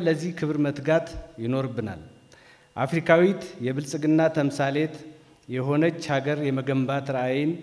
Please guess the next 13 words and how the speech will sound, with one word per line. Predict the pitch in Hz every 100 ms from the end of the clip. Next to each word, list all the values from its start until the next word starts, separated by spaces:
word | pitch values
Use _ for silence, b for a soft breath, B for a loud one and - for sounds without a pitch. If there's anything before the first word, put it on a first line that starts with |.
| -
ከግብ | 135 135 156 170
ለማድረስ | 135 120 113 123 160 - - B B B -
ሁለንተናዊ | 131 151 156 156 151 151 151 165 175 170 - - - -
የልማት | 127 147 151 156 156
እቅዶቻችንን | - 135 135 139 131 - 147 165
ሳይቆራረጡ | 160 139 139 - 143 139 135 151
ተግባራዊ | 139 123 139 143 139
ማድረግ | 123 113 131 135 - B B B
ይገባናል። | 117 117 123 117 110 90 82 - b b b
ለዚህ | 135 170 180
ደግሞ | 165 147 156
ግብርና | 151 147 143 139 139 139
ታክስ | 160 160